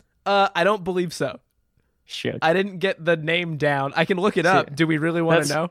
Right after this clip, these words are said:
Speaker 2: see, that's my, that's my favorite character in, in Inuyasha.
Speaker 1: Yeah, and everybody knows it's, it's
Speaker 2: I like
Speaker 1: lore
Speaker 2: him.
Speaker 1: that that's your favorite anime. And in fact, most anime is just Inuyasha.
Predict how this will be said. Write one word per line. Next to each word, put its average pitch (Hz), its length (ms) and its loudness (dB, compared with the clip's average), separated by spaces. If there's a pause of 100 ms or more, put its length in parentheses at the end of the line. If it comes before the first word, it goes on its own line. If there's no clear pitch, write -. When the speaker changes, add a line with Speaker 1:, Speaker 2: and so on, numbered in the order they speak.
Speaker 2:
see, - 200 -20
that's 175 200 2
my, 165 260 4
that's 156 200 2
my 160 120 4
favorite 143 320 2
character 131 460 0
in, 110 140 -4
in 110 240 -4
Inuyasha. 110 580 -6 (440)
Speaker 1:
Yeah, 156 440 2
and 165 220 2
everybody 180 400 4
knows 170 480 2 (220)
it's, - 300 -4
it's 160 200 -2
Speaker 2:
I 156 40 0
like 131 80 -2
Speaker 1:
lore 170 260 6
Speaker 2:
him. 147 60 2
Speaker 1:
that 139 120 0
that's 151 180 0
your 147 100 -2
favorite 139 360 2
anime. 139 380 -2 (920)
And 180 160 4
in 175 80 0
fact, 175 320 0
most 165 360 4
anime 147 300 2
is 143 300 4
just 147 240 0
Inuyasha. 143 680 2